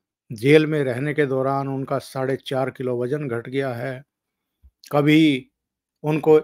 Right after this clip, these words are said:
इंसुलिन नहीं दी जा रही है, कभी दूसरे झूठ बोले जाते हैं। और इनको पता है कि इनके हर झूठ की हवा निकलनी है,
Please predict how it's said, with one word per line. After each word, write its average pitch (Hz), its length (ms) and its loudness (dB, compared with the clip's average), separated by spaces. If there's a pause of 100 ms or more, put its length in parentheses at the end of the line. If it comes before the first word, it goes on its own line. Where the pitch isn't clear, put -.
(120)
इंसुलिन 170 600 -2
नहीं 165 280 -4
दी 156 200 -2
जा 156 180 -2
रही 147 340 -4
है, 139 340 -8
कभी 143 220 -6
दूसरे 160 520 -6
झूठ 127 280 -10
बोले 143 300 -4
जाते 139 320 -8
हैं। 131 340 -10 (1160)
और 202 340 4
इनको 202 300 -2
पता 185 400 -4
है 170 200 -4
कि 208 180 -4
इनके 175 680 -4
हर 190 360 -4
झूठ 156 540 -8 (100)
की 180 240 -4
हवा 131 380 -4
निकलनी 131 580 -12
है, - 160 -20